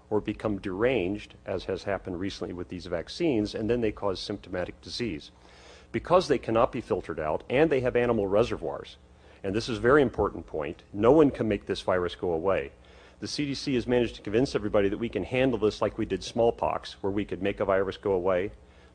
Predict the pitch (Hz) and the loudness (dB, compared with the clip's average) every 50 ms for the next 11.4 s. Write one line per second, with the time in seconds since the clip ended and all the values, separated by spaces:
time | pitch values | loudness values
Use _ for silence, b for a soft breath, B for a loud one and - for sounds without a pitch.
0 | b - - - 143 127 123 - 117 117 107 - - - 101 95 98 113 120 120 | b -12 0 4 6 6 6 6 4 0 0 0 0 -2 -2 -2 2 6 6 8
1 | 120 85 120 113 107 107 104 95 98 95 87 87 82 76 76 76 80 78 - 98 | 8 6 4 2 4 2 2 2 2 0 0 -2 -6 -4 -2 -4 -4 -4 -4 -2
2 | 95 101 110 110 104 - 110 107 101 92 104 104 107 107 - - 98 95 95 - | 0 0 2 0 0 0 0 0 0 0 0 0 0 0 -2 -4 -4 -4 -2 -4
3 | 95 - - - 92 - - 90 80 71 78 80 - - _ - - 101 104 110 | -4 -4 -4 -8 -8 -6 -4 -6 -6 -6 -8 -12 -16 -16 _ -6 0 0 0 0
4 | - - 110 104 104 104 104 101 101 95 104 98 - 104 85 80 90 - - - | 4 4 4 6 6 6 4 4 2 0 -2 -8 -8 -8 -4 -4 -4 -6 -2 -2
5 | 101 - - - 107 107 107 104 - - 110 107 104 101 107 107 110 110 B B | -2 -2 0 0 0 0 0 -2 -4 -2 -2 0 0 2 2 0 0 -2 B B
6 | B B B B B - 110 - - 131 123 117 113 104 113 117 - 113 107 104 | B B B B B 4 4 4 4 4 4 4 4 4 2 0 0 2 0 0
7 | 104 101 - 107 107 - - - 123 143 160 151 131 127 147 143 139 147 127 127 | 0 2 2 0 0 0 -2 0 2 4 4 6 6 6 4 4 4 2 0 0
8 | 104 95 120 117 113 117 123 113 104 - 117 117 117 - - 120 113 117 117 113 | -2 -2 0 4 4 4 4 2 0 0 0 -2 0 -2 -2 0 2 2 2 0
9 | 110 120 110 110 - - 120 117 117 117 117 110 107 - 110 107 107 113 107 104 | -2 -4 -4 -6 -8 -4 -2 0 0 0 0 -2 -2 -2 0 0 2 0 0 -2
10 | 104 104 - - 113 - - 110 107 - - 104 104 - 151 147 - - 131 104 | -4 -6 -4 -10 -12 -4 -2 -2 -2 -2 -4 -6 -4 -2 -4 -4 -2 -2 -2 0
11 | 104 95 95 95 95 95 - - | 2 2 2 2 0 -2 -4 -8